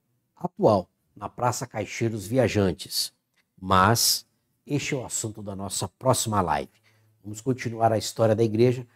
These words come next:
a partir desse terceiro templo em mil novecentos e vinte e oito. Teve problemas também,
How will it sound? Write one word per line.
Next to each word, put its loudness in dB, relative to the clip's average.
a -10
partir 0
desse -4
terceiro -2
templo -12
em -4
mil 4
novecentos -6
e -4
vinte -10
e -2
oito. -2
Teve -4
problemas 8
também, -4